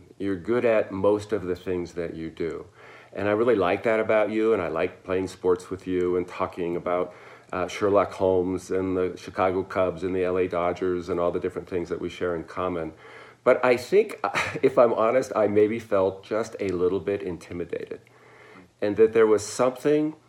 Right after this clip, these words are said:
I have really appreciated all the way back then and now through the years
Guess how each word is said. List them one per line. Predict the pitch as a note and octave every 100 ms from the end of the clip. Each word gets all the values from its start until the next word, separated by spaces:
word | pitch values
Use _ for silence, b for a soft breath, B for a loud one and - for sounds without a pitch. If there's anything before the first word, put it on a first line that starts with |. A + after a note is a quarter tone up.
| b b b b
I | G#2+ A2
have | G#2+ A2 F#2 E2 - _ -
really | F#2+ G2+ C3 C#3+ D3
appreciated | A#2+ - - A2 G#2+ - F#2 E2 D#2+ D#2 - _ _ -
all | G#2+ C3+
the | D3
way | C3 A2+
back | G#2 G2+ G2+
then | F#2+ F#2+ F#2
and | F2+ F2
now | F#2 F#2
through | - G2
the | F2 E2
years | F2 F#2 E2 D#2+ D#2+